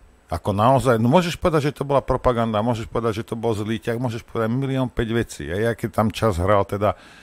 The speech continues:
e, určitú úlohu. Ale ty by si mal, ty by si mal, lebo ty, to je bez ohľadu na to, kto rozhodol, ako rozhodol, čo. Tí ľudia tam padli, tí ľudia tam zomreli. Hej.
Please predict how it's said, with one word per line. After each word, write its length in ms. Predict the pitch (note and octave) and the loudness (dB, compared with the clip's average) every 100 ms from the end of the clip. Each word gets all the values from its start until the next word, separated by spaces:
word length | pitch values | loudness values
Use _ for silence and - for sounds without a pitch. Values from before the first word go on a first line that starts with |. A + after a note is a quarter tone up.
| - - - | -20 -16 -4
e, 240 | F#2+ F2 | -2 0
určitú 400 | A2 - F2 - G#2+ A2+ | -2 -6 -10 -8 -6 -2
úlohu. 240 | G#2 D#2+ - - _ _ _ _ _ _ _ | -2 -4 -12 -20 _ _ _ _ _ _ _
Ale 240 | F2+ A2+ A2 _ - | 2 2 2 _ 4
ty 320 | D3 C#3+ C#3+ - _ _ _ _ _ | 6 6 2 -4 _ _ _ _ _
by 160 | - E3+ | 0 0
si 240 | - C3 | 2 2
mal, 560 | G#2+ B2 A#2+ A#2+ C3+ - _ _ _ _ - | 4 6 6 4 2 -4 _ _ _ _ -4
ty 80 | |
by 160 | - A#2 | 0 2
si 240 | - D#3 | 2 0
mal, 400 | C#3+ - F#2+ G#2+ G#2+ | -2 -2 0 -2 -4
lebo 160 | - C3 | -6 -4
ty, 240 | - A#2+ - - | 0 0 0 -2
to 160 | E3 | 2
je 0 | |
bez 240 | C#3+ D#3+ D3+ | 4 6 6
ohľadu 320 | F3 E3+ D3+ | 4 4 2
na 160 | D#3+ - | -2 0
to, 80 | |
kto 240 | B2 A2+ D3 D#3+ | -2 4 6 8
rozhodol, 480 | D3+ B2 C3+ C3 | 6 4 4 4
ako 200 | C3 - B2+ | 4 4 2
rozhodol, 380 | A#2+ A#2 A#2+ B2 | 2 2 0 0
čo. 240 | - A2 - - | 2 0 -2 -4
Tí 80 | B2+ | 0
ľudia 320 | B2+ C3 A#2+ | 2 2 2
tam 160 | A#2+ | 2
padli, 400 | A2+ A#2 A#2 G2+ | 4 4 4 2
tí 80 | - | -2
ľudia 240 | F#2 F#2 E2+ | -2 0 -2
tam 240 | - D#2+ | -4 -4
zomreli. 560 | C#2+ E2+ D#2+ D2 C2+ C2 _ _ _ _ _ _ _ _ _ _ _ - | -2 -2 -2 -6 -10 -16 _ _ _ _ _ _ _ _ _ _ _ -16
Hej. 160 | B1+ | -16